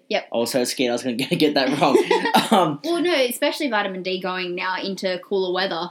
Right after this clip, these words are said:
Speaker 1: Like, we need to be focusing on that more than we were in summertime.
Speaker 2: Well, like, I was actually reading something last night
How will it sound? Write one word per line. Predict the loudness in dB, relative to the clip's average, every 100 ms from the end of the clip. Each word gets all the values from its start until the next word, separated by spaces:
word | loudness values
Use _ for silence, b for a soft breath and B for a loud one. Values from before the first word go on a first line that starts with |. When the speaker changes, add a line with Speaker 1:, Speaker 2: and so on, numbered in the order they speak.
| -8
Speaker 1:
Like, | -4 -4 -4 -8
we | -4 -4
need | -4 -6
to | -6 -6 -6
be | -6 -6
focusing | -6 -8 -10
on | -8
that | -8 -8
more | -10
than | -10
we | -10
were | -10
in | -10
summertime. | -10 -10 -8 -10 -10 _
Speaker 2:
Well, | 2 4
like, | 4 2 2
I | 0
was | 2
actually | 0 0 0
reading | 0 -2
something | -4 -4 -4 -4 -8 _ _ _ _
last | 0 0 0 -2
night | -2 -2